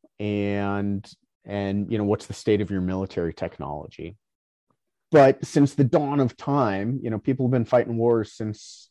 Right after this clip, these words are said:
you know, since the beginning. Uh, we know that it's not just about sort of, you know, your raw numbers. It's not just about those capabilities.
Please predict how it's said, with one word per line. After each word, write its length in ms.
you 220
know, 140
since 240
the 100
beginning. 600
Uh, 60
we 380
know 340
that 160
it's 200
not 280
just 280
about 340
sort 180
of, 160
you 120
know, 160
your 200
raw 240
numbers. 640
It's 240
not 220
just 200
about 240
those 180
capabilities. 840